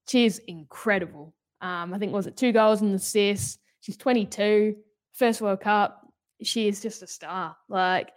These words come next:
we knew she was good. You know, she's got that awesome Nike, um, advert where she is, like, the villain in another player's, like, horror story, nightmare. Um,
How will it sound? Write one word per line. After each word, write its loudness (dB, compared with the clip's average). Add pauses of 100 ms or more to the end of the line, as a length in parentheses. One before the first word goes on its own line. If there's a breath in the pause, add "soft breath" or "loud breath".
(360 soft breath)
we 2
knew 6
she 0
was 0
good. 0
You 0
know, 0
she's -4
got 0
that 0
awesome 2
Nike, 0
um, -4 (140)
advert -2
where -2
she -2
is, -6
like, -10 (480)
the -2
villain -2
in -6
another 0
player's, -2
like, -4
horror -2
story, -2
nightmare. -6 (760)
Um, -4